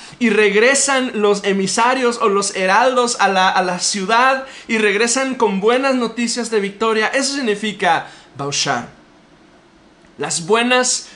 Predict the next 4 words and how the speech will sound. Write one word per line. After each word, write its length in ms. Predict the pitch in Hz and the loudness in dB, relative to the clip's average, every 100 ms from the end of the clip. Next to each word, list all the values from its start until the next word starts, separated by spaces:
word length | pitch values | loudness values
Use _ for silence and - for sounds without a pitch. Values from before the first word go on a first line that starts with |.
| - | -4
noticias 960 | 175 175 226 240 - 247 233 233 - - - | -2 0 0 2 2 0 0 -2 -8 -14 -2
de 180 | 185 | 0
liberación. 920 | 190 185 156 143 143 - 160 143 107 - - _ _ _ _ _ _ _ _ _ _ - | 0 0 0 -2 -2 -2 -2 -2 -6 -12 -20 _ _ _ _ _ _ _ _ _ _ 0
Ahora, 520 | 208 220 202 - - | 2 4 2 0 -8